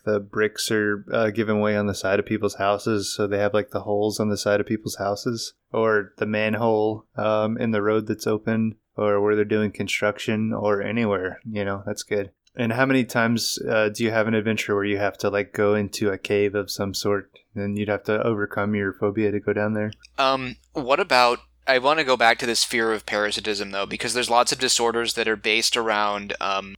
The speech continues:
Speaker 2: like, thinking that medical stuff is happening to you.
Speaker 1: Oh, yeah, that's, uh, like, you could link that to paranoia almost. Like, you know,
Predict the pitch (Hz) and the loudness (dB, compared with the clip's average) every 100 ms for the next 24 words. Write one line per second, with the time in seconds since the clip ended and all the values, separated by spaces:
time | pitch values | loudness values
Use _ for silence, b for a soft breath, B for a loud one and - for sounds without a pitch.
0 | _ 104 - 127 113 117 101 98 98 104 | _ -6 -2 -4 -4 -2 -2 0 0 0
1 | 110 117 113 113 113 113 117 120 123 135 | -2 -2 0 0 0 0 -2 -2 -2 -4
2 | - _ - 123 123 123 127 131 113 107 | -8 _ -4 0 0 0 0 2 2 0
3 | 120 - - 147 123 120 113 - 123 - | -4 -4 -2 2 4 4 0 -6 -6 -6
4 | - 123 - 127 143 - 123 110 113 - | -8 -8 -4 -2 -2 -2 0 0 0 -2
5 | 113 110 107 107 104 101 101 101 104 98 | 0 0 0 0 0 0 0 0 -2 -2
6 | - - - 107 104 - 104 101 | -6 -10 -4 -4 -4 -4 -2 -4